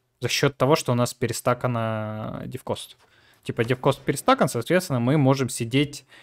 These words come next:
и никогда не жать Seizland. Вот и всё.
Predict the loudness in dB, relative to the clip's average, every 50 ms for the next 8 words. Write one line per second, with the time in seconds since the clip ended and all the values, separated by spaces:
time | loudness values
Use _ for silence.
0 | -16 _ 2 4 6 6 6 4 4 2 0 0 2 2 2 0 0 0 0 0
1 | -2 -4 -8 -8 -8 -6 -8 -8 -10 -12 -16 _ _ _ _ _ _ _ _ _
2 | -20 _ _ _ -6 -6 -6 -6 -8 -10 -10 -12 -12